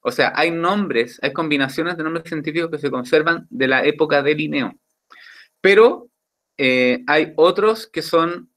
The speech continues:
actuales. O sea, por ejemplo, si yo des-, descubro una especie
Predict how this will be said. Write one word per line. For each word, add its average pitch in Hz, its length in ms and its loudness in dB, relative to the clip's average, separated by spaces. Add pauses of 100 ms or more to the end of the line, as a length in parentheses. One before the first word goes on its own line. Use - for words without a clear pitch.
(140)
actuales. 139 560 2
O 139 80 -12
sea, 147 160 0
por 151 100 -2
ejemplo, 175 280 -2
si 160 180 -4
yo 180 300 2
des-, 151 160 -4 (100)
descubro 160 540 2
una 156 80 2
especie 165 580 -2